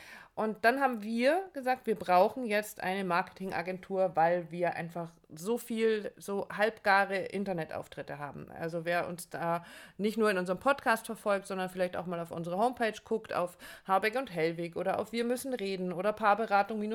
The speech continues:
Kirchheim punkt de, der sieht, da ist so viel, aber irgendwie ist es nicht so gebündelt, dass es einen vernünftigen Außenauftritt hat. Und den hätten wir ganz gerne, weil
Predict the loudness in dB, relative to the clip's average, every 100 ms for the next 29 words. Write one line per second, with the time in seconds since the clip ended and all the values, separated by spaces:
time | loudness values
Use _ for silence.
0 | -6 -2 0 2 0 -4 -4 -6 -4 -6
1 | -10 -18 -12 4 6 6 0 -14 -6 -6
2 | -6 2 6 6 4 -2 -12 -12 -6 -6
3 | -6 -4 -2 0 -4 -4 -2 0 -2 -2
4 | -4 -6 -8 -8 -6 -6 -6 -16 _ -20
5 | -4 -2 -2 -2 0 0 0 2 0 0
6 | -12 -14 -12 -12 -4 -2 -2 -4 -6 0
7 | 0 0 -6 -8 -10 -10 -8 -8 -4 -2
8 | 4 4 4 0 -2 -6 -10 -10 -10 -10
9 | 2 6 6